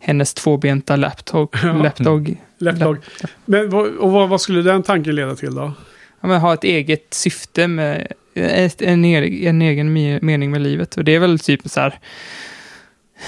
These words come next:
Speaker 1: det vi alla funderar på vad det är, men att bara börja fundera på det kanske leder till att,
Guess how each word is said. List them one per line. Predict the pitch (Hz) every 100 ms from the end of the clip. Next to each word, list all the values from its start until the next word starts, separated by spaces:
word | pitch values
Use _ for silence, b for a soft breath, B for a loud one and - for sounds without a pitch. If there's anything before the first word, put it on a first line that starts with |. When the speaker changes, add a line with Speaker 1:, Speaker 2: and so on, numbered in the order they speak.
| B
Speaker 1:
det | 156 143
vi | 143
alla | 147 143 147 147 B
funderar | - 170 143 143
på | 143 143 147
vad | - 151 147 147 147
det | 143 151
är, |
men | 151 147
att | 143 - -
bara | 151 151 143
börja | 147 151
fundera | 151 156 143 156
på | 160
det | -
kanske | - 147 143 147 -
leder | - 151 151 156
till | - -
att, | - -